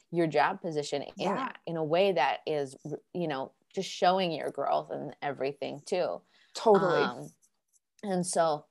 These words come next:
Speaker 1: I love that the biggest example for the following your intuition through the storm happened after you wrote those
Speaker 2: Oh my
Speaker 1: and
Speaker 2: God,
Speaker 1: in this
Speaker 2: right?
Speaker 1: interim. Yes.
Speaker 2: Right? I know. And it's one of those,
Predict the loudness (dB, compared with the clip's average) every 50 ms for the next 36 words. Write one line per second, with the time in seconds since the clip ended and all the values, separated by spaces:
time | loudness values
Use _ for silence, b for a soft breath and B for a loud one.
0 | _ 2 4 4 6 4 4 2 2 2 2 2 0 -2 -4 -8 _ _ _ 4
1 | 4 6 6 4 4 2 0 -2 -6 -14 _ _ _ _ _ _ _ 2 4 4
2 | 4 2 0 2 2 4 4 4 4 4 2 0 0 0 2 2 2 2 0 -2
3 | 0 0 2 2 0 -2 -6 -2 2 4 4 4 4 2 2 0 -2 -6 _ _
4 | _ _ 2 4 6 6 6 4 2 -2 0 2 4 6 6 6 4 4 2 0
5 | -2 -4 -4 -4 -4 -6 -2 -2 -2 -2 0 -2 -4 -4 -4 -2 -2 -2 0 0
6 | 0 -2 -2 -2 0 0 0 0 -2 -4 -8 -10 _ _ _ _ _ _ _ _
7 | _ _ _ _ -12 -6 -2 0 0 0 0 2 2 2 2 2 -2 -6 -10 _
8 | -6 -2 -2 -2 -2 -4 -8 _ _ _ _ _ -2 -2 0 0 0 -2 -2 -2
9 | 0 0 0 0 -2 -4 -10 -20 _ _ _ -10 -8 -6 -6 -6 -8 -8 -12 _
10 | _ 8 10 12 12 12 10 10 10 10 10 10 8 8 8 8 10 8 8 4
11 | 2 -2 -4 -2 0 0 0 0 -2 -6 -10 _ -4 -2 0 0 0 -2 -4 -6
12 | 0 6 8 10 10 10 10 8 B B B B B B B B B 10 12 12
13 | 12 12 12 12 10 10 8 8 6 8 8 8 10 8 8 8 8 8 8 6
14 | 2